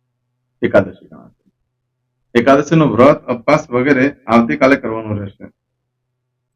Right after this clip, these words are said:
પરંતુ અગિયારસનું શ્રાદ્ધ આજે કરવાનું રહેશે. આજે જે બાળકનો જન્મ થાય છે નક્ષત્ર ગણાય છે પુષ્ય. પુષ્ય નક્ષત્ર આજે આખો દિવસ રહેશે અને આવતીકાલે મળસ્કે એક ને એકવીસ મિનિટે પૂર્ણ થઈ જશે. આજે જે બાળકનો જન્મ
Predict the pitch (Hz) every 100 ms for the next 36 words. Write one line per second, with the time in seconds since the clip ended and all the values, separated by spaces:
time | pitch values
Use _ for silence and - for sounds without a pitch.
0 | _ _ _ _ _ _ _ _ _ _
1 | _ - 127 139 156 120 139 151 160 160
2 | - 135 147 - 113 120 120 98 98 95
3 | 87 _ _ _ _ _ _ - 120 127
4 | 156 160 147 151 151 143 147 151 156 151
5 | 135 151 143 139 143 147 139 131 151 156
6 | 135 127 139 135 147 139 123 123 - _
7 | _ _ _ 120 123 139 139 139 _ _
8 | _ _ _ _ _ _ _ _ 117 117
9 | 135 135 135 139 139 135 143 139 117 117
10 | 139 135 139 120 123 - - 131 131 127
11 | 120 147 143 117 127 120 113 101 90 90
12 | - - _ _ _ _ _ _ 160 180
13 | 160 165 147 151 156 147 143